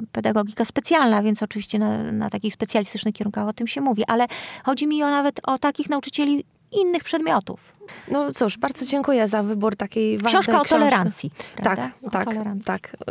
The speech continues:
Speaker 2: Y, poszerzająca wiedzę i tak jak pani powiedziała na początku, no, jakie może być lepsze źródło, jeśli nie rodzice, którzy są z tymi dziećmi dwadzieścia cztery godziny na dobę. Dziękuję bardzo. Jeszcze raz
Speaker 1: Dziękuję.
Speaker 2: przypomnę, bo warto i myślę, że naprawdę polecamy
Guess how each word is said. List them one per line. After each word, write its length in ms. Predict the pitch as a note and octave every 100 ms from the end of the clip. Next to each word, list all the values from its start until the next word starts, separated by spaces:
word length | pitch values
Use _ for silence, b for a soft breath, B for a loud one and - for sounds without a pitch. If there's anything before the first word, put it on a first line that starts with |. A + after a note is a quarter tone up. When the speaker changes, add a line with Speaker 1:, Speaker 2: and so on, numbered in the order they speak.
| A3 -
Speaker 2:
Y, 60 | -
poszerzająca 760 | C4 C4 C4+ D4+ D#4 D4 C4+
wiedzę 240 | C4 C4 C4+
i 40 |
tak 120 | C4+
jak 120 | C#4
pani 240 | - C4+ C4
powiedziała 420 | - C4 C4 A#3+
na 100 | A3+
początku, 480 | A3 G#3+ G#3+ G#3 A3+
no, 160 | A#3 B B B B B
jakie 280 | B3+ D4+ D4
może 260 | C4 B3+ B3
być 180 | A#3+
lepsze 340 | B3+ C4 - B3
źródło, 380 | B3 B3 A#3+ A#3+
jeśli 260 | A#3+ A#3+
nie 120 | A#3+
rodzice, 440 | A#3+ A#3 A#3 - G3+
którzy 260 | - F#3+
są 180 | G3 G3+
z 80 | G3
tymi 240 | - G3
dziećmi 340 | F#3+ G3+ - G3+
dwadzieścia 480 | F#3 F#3+ F#3+ - G3
cztery 300 | - F3+ F#3
godziny 400 | G3 F#3+ - F#3
na 160 | G3+
dobę. 240 | G3 D#3+ - -
Dziękuję 360 | - C4+ D#4 D4
bardzo. 280 | B3+ B3+ C4
Jeszcze 220 | A#3+ G3+
raz 140 | C4
Speaker 1:
Dziękuję. 120 | A#3+ A#3
Speaker 2:
przypomnę, 420 | B3+ G#3+ G#3 G#3+
bo 280 | G#3+ A3+ A3
warto 440 | A#3 A#3+ A3 A#3
i 240 | A3+ A3 A3
myślę, 360 | A3+ - A3+
że 240 | G#3+ A3 G#3+
naprawdę 460 | A3 G#3+ G#3+ G#3+
polecamy 600 | G#3 G#3+ G#3+ A3+ G3+ G3